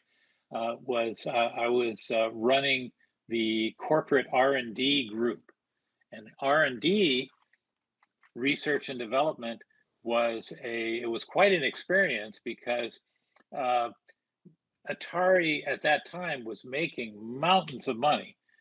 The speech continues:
They just were, they were so profitable and so successful that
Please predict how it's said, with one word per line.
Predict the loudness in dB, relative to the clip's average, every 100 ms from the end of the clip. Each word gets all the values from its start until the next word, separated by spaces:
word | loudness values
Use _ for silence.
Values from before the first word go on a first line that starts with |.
| _
They | -4 -2
just | -2 -4 -2
were, | 0 0 0
they | 0
were | 0 -2
so | -4 0 2 2 0
profitable | 0 0 -2 -6 -4 -6
and | -6 -10
so | -4 -2 -2
successful | -4 -10 -4 -2 -2 -2 -4 -4 _ -20 _ _
that | -4 2 4 4 0